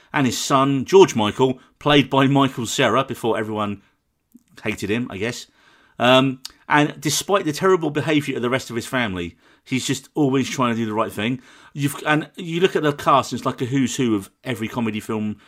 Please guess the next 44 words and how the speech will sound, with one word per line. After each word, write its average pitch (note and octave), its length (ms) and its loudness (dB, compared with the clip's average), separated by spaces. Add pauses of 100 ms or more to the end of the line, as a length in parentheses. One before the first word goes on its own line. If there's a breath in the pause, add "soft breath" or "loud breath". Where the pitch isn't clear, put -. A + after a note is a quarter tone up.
(120 soft breath)
over A2 180 -2
the A2+ 80 -2
last A2 300 -2
decade. A#2 460 -2 (260 soft breath)
You've B2+ 180 -4
got C3+ 340 4
Will D3+ 240 4
Arnett, B2+ 540 4 (100)
uh, A#2 340 -2
stealing B2+ 500 0
every A#2+ 180 0
scene A#2 240 -4
as G#2+ 140 -8
crap - 340 -4
magician A2+ 560 -8 (220 soft breath)
Job A#2 500 0
Bluth. G#2+ 380 -2 (380 soft breath)
You've A#2+ 120 -4
got C#3+ 140 4
Porter D#3+ 320 6
de C#3+ 80 4
Rossi C3+ 400 2
as A2+ 240 -2
Lindsay C#3 340 0
Bluth C#3 220 2
Funke, A2 640 -4 (260 soft breath)
her, B2 180 4
the A#2 120 -2
beautiful C3+ 460 0
but A2 160 -6
f-, - 180 -14
shallow A#2 380 -2
sister. G#2 500 -6 (460 soft breath)
You've B2+ 100 -2
got C#3+ 100 4
the B2 60 2
brilliant D#3+ 500 2
Tony C3+ 340 2
Hale A#2 380 0
as A#2 140 -4
their A2+ 120 0
dim-witted A#2+ 540 0 (200)
brother A2+ 280 0
Bruster. G#2 560 -4